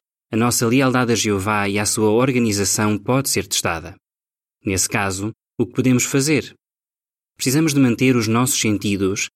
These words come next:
ficar despertos e continuar firmes na fé.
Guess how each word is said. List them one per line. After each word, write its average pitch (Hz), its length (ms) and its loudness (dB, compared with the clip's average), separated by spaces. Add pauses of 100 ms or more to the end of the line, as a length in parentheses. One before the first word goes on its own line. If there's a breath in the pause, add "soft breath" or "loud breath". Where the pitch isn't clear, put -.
(120)
ficar 90 320 -4
despertos 110 800 -4
e 123 100 -2
continuar 143 540 2
firmes 95 340 0
na 101 100 2
fé. 87 320 -6